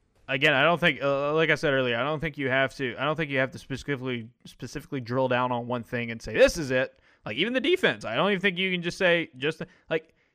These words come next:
you gave up forty unanswered points at home to Mississippi State. Big picture. Like, look at that. That's everyone. That is a total meltdown. That is a total, complete team meltdown. Where do you go from here?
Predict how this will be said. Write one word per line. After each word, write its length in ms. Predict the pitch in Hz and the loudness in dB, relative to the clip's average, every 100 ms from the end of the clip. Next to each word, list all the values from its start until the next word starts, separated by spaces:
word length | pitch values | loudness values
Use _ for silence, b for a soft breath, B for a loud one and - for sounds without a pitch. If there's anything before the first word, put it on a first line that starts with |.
| _ | _
you 140 | 170 | 0
gave 200 | 220 269 | 4 4
up 140 | 240 180 | 4 2
forty 320 | 220 226 214 | 4 6 4
unanswered 420 | 202 202 190 190 | 2 0 0 -2
points 240 | 190 180 185 | 0 -2 0
at 80 | |
home 200 | 165 175 | 0 0
to 60 | 160 | 0
Mississippi 360 | 160 - 147 139 | -4 -6 -6 -2
State. 340 | 156 120 - _ _ _ _ _ _ _ _ _ _ | 0 0 -2 _ _ _ _ _ _ _ _ _ _
Big 160 | 190 - | 2 4
picture. 340 | 175 - 117 107 | 0 0 -12 -10
Like, 160 | 127 | -6
look 120 | 175 | -6
at 80 | 147 | -2
that. 160 | 120 95 | -4 -2
That's 220 | 156 - - | -4 -4 2
everyone. 960 | 180 160 147 156 160 147 135 127 101 | 4 4 0 0 2 0 -2 -4 -4
That 180 | 127 165 | 0 2
is 160 | 160 143 | 2 2
a 160 | 131 | 0
total 760 | - - 165 190 190 185 175 - | -2 2 8 10 10 8 -2 -4
meltdown. 600 | 151 147 123 98 - 98 | -4 -4 -4 -12 -12 -12
That 120 | 120 | -10
is 120 | 127 | -8
a 80 | 123 | -6
total, 480 | 139 147 151 143 b b b - | -4 0 0 -2 b b b -10
complete 540 | 139 120 143 131 - _ _ _ - | -8 -4 -2 -2 -8 _ _ _ -8
team 260 | 135 120 | -6 -4
meltdown. 460 | 117 90 92 78 - _ _ _ _ _ _ _ _ _ _ _ - | -6 -8 -12 -16 -18 _ _ _ _ _ _ _ _ _ _ _ -6
Where 200 | 127 143 | 2 4
do 80 | 160 | 4
you 140 | 156 | 4
go 160 | 160 160 | 4 2
from 180 | 160 | -2
here? 300 | 147 175 107 | -4 -4 -6